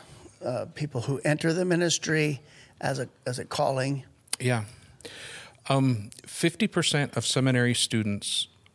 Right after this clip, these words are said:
Speaker 2: are out of the ministry within five years. And it's, it's probably because seminary teaches some good things, but it doesn't necessarily teach all of the things needed for ministry.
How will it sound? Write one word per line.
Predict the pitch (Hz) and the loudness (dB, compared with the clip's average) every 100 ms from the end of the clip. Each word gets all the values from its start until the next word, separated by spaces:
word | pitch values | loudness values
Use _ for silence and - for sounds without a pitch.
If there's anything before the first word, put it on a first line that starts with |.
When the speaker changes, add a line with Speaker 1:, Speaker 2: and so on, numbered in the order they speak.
| _ - | _ -2
Speaker 2:
are | 110 - | -2 -2
out | 117 127 123 | 0 0 2
of | 135 | 0
the | 131 | 2
ministry | 120 120 113 - 117 104 - - | 4 2 2 0 0 -2 -6 -8
within | - - 107 98 | -4 -2 -2 -2
five | - 107 104 101 | -2 0 -2 -4
years. | 101 95 - - - _ _ - - - _ | -8 -8 -12 -14 -16 _ _ -20 -20 -20 _
And | 110 | -4
it's, | 107 - - | -4 -8 -10
it's | - 110 - - - - | -6 -6 -8 -12 -20 -6
probably | - 170 143 127 | -2 0 2 2
because | 117 110 - 113 107 110 - - - - - | 2 -2 -2 0 0 0 -2 -2 -10 -20 -4
seminary | - 139 135 131 127 123 117 107 104 - - | 0 4 4 4 4 4 2 0 -6 -12 -2
teaches | - - 127 | 0 2 4
some | - 120 | 6 4
good | 110 113 - | 4 0 0
things, | 143 113 101 - - | 0 0 0 -6 -4
but | 120 | -4
it | 110 - | -2 0
doesn't | 127 123 - | 0 0 -2
necessarily | 117 117 - 113 107 | -2 -2 0 0 -2
teach | - 117 101 - - - _ | -4 -4 -4 -4 -6 -8 _
all | 120 120 | 2 2
of | 113 110 | 2 -2
the | |
things | - 117 107 113 | 0 0 2 2
needed | 117 110 107 | 2 0 -4
for | - 110 104 98 | -2 0 0 -2
ministry. | 117 107 101 - 107 104 | -4 -4 -2 -4 -6 -12